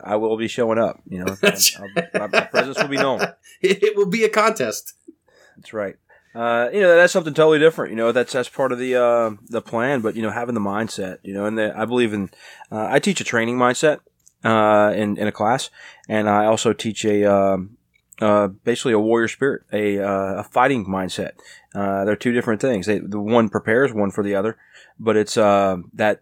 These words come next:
Speaker 1: that fighting mindset is, is a, a powerful thing, uh, a determined enemy, a determined, like, "I, I am not going down. I'm not gonna die today." Um,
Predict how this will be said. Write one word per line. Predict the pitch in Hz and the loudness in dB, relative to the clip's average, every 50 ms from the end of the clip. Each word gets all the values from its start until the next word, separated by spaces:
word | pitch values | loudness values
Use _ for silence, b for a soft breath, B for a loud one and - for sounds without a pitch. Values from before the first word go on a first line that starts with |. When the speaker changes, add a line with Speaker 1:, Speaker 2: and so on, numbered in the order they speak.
| _ | _
Speaker 1:
that | - 117 110 101 - _ _ _ | -2 0 0 0 -2 _ _ _
fighting | - 131 127 127 131 123 117 | 2 2 2 2 2 -2 -2
mindset | 113 110 113 127 135 - - 123 107 101 101 - | 0 0 0 0 -2 -4 -2 -2 0 -2 -2 -4
is, | - 107 104 101 98 92 - - - - - _ | -6 -6 -4 -4 -4 -4 -8 -10 -12 -14 -14 _
is | - 107 107 90 95 | -8 -6 -4 -4 -2
a, | 101 98 98 95 - - 101 | -2 -2 -2 -4 -4 -4 -6
a | 98 | -6
powerful | - - - - 110 113 120 120 - - 117 | -6 -8 -6 -2 2 2 2 2 2 0 -4
thing, | 110 - 120 113 107 95 87 80 | 0 2 2 2 2 0 -2 -4
uh, | 73 95 98 95 90 - | -4 -2 -2 -2 -2 -2
a | 87 104 | -4 -4
determined | 101 101 - - - 127 131 131 127 123 117 107 - - | -4 -4 -6 -6 -4 -2 0 2 2 0 0 -2 -4 -2
enemy, | 113 113 113 104 92 85 - B B B B B B B | 0 0 2 2 0 -2 -4 B B B B B B B
a | 107 107 | -2 -2
determined, | 104 104 98 - - - 131 127 127 127 120 110 104 101 | -2 -2 -4 -8 -6 -4 0 0 2 2 2 2 2 0
like, | 101 95 82 | -2 -2 0
"I, | 104 104 107 101 87 110 | 0 0 0 0 0 0
I | 117 | 2
am | 113 104 98 95 98 | 2 0 0 -2 0
not | 101 110 110 110 101 87 - - - - | 0 2 2 2 0 -2 -6 -14 -10 -6
going | 107 104 104 98 | -4 -2 -2 -2
down. | 90 95 92 92 92 95 | -2 -2 -4 -4 -4 -6
I'm | 95 101 | -4 -2
not | 104 110 113 107 95 | 0 0 0 0 -2
gonna | 120 107 98 | -2 -2 -2
die | 90 101 95 95 92 | 0 0 0 0 -2
today." | 92 87 87 90 87 87 85 - B B B B B B B | -4 -6 -8 -6 -6 -8 -8 -12 B B B B B B B
Um, | B 101 98 95 95 95 95 95 95 92 92 95 107 | B -2 0 0 2 2 0 0 -2 -2 -4 -8 -12